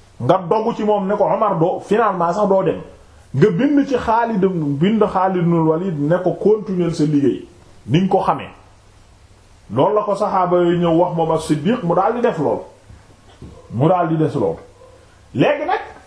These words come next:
Seydina Omar ibn Khattab bi nga xam ne ci la nekk xalifa, moom mu gis ne non, non, Seydina Xaalid waru la mën a jiite sax.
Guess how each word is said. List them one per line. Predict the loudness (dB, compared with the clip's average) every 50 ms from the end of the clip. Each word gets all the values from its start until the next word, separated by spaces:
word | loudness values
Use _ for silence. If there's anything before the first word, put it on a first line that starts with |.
| -20 -20 -10
Seydina | -2 0 0 2 2 0 0 0 0 2
Omar | 2 2 0
ibn | 0 0 -2 -2
Khattab | -2 -2 -2 0 0 0 0 2 0
bi | 0
nga | 0 0 0
xam | 0 -2 -2 -2
ne | -2 -2 -4 -6 -10 -18 -20 _ -20 _ _ _ _ _ -2
ci | 0 2
la | 2 2 0 0
nekk | -2 -2 -2 0 -2 -2
xalifa, | 0 0 2 0 0 -2 -4 -6 -6 -8 -16 -20 -20 -20 -20 -20 -20 -20 -20 -20 -20 -20 -20 -20 -20 -20 _ -20 -20 -20 -20 -20 -20 -20 -20 -20 -20 -10 -4
moom | 2 2 2 2 2
mu | 0 0 0
gis | 0 0 0
ne | 2 2 2
non, | 2 2 2 2
non, | 0 -2 -4 -4
Seydina | -2 0 0 0 0 0 0 0 2 2 0 0 -2
Xaalid | -2 -2 -2 -2 -2 -2
waru | 0 2 2 2 2 0
la | 0 0
mën | 2 2 2 2
a | 0 2
jiite | 2 2 2 2 0
sax. | 0 -2 -6